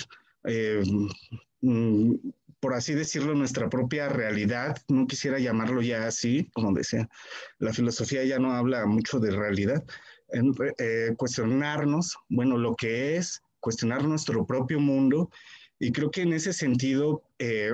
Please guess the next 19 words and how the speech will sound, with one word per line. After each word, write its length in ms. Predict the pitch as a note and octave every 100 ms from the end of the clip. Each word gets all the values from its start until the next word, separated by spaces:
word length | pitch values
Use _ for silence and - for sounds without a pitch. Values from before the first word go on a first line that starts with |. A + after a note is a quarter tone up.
| -
las 440 | B2 B2+ - -
obras, 380 | D3+ D3+ G3 G3
bueno, 240 | C3+ C#3
a 80 | B2+
eso 160 | C#3+ C#3
voy, 260 | C#3+ D3+
¿no? 160 | C3+ D#3
Por, 380 | D#3+ B2+ B2+ B2+
por 120 | C#3+
eso 180 | D#3 F3
tuve 240 | F3 E3
que 80 | D#3
hablar, 320 | D3 D3 D3
creo 220 | C#3+ C#3+ -
que 160 | D3+
un 140 | B2+ B2
poquito 340 | C#3+ - B2
de 100 | A2+
esto. 340 | A#2 - D#3